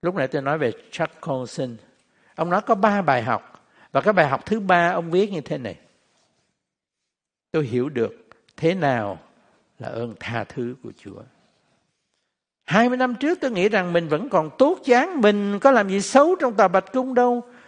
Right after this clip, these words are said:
Những người của đảng Dân Chủ cũng làm như vậy mà." Ở trong hệ thống giáo dục của Mỹ, người ta có một cái cách, à, tính điểm, người ta gọi là grading on the curve.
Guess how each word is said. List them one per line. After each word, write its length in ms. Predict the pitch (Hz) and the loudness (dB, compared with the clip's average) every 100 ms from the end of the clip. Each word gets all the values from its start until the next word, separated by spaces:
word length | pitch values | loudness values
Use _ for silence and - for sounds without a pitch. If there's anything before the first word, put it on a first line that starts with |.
| _ _ | _ _
Những 160 | 160 214 | -6 0
người 200 | 180 175 | 2 2
của 100 | 190 | 2
đảng 240 | 165 247 | 2 2
Dân 180 | 226 208 | -2 0
Chủ 260 | 214 147 202 | 2 2 0
cũng 200 | 170 180 | -2 0
làm 220 | 151 151 | 0 -2
như 140 | 151 | -4
vậy 240 | 123 110 107 | -4 -6 -10
mà." 200 | 107 101 _ _ _ _ _ _ _ _ _ _ _ _ _ _ _ _ _ _ _ _ _ _ - | -16 -20 _ _ _ _ _ _ _ _ _ _ _ _ _ _ _ _ _ _ _ _ _ _ -6
Ở 80 | 175 | 0
trong 160 | 208 | 0
hệ 160 | 160 147 | 2 0
thống 220 | 190 233 | -2 0
giáo 140 | 220 | 0
dục 200 | 240 147 - | 2 -2 -2
của 100 | 175 | -4
Mỹ, 260 | 156 135 | -2 -2
người 160 | 196 151 | -2 -2
ta 180 | 160 160 | 0 0
có 200 | - 190 | -2 -4
một 140 | 165 - | -4 -2
cái 200 | 175 175 - | -2 -2 -2
cách, 320 | 247 - - | -2 -6 -2
à, 240 | 151 139 | -2 -2
tính 300 | - 208 247 | 0 -2 2
điểm, 340 | 143 127 160 170 | 2 2 0 -2
người 120 | 131 | 0
ta 180 | 143 131 | 2 2
gọi 200 | 120 120 | 2 2
là 100 | 117 120 120 | 0 -4 -2
grading 600 | 180 196 196 180 185 185 | 2 2 2 0 0 -4
on 320 | 147 147 135 | -4 -4 -4
the 80 | 117 | -4
curve. 540 | - 180 127 104 - | -2 2 2 0 -6